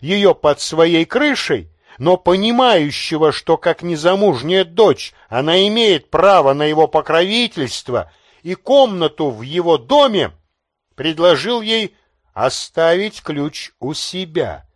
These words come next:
Но она отказалась.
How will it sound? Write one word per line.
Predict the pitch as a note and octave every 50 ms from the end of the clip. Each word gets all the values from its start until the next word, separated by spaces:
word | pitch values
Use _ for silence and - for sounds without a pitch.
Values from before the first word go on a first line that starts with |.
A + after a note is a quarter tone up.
| _ _ _ _ _ _ _ _ _ _ _ _ _
Но | F2+ G2+ A#2+ - -
она | D#3+ F3+ F#3 D3 G#2 G2+ A#2+ A#2+ _ _
отказалась. | - C3 _ _ - C#3 A#2 F2 C2+ A#1+ A#1+ - - - -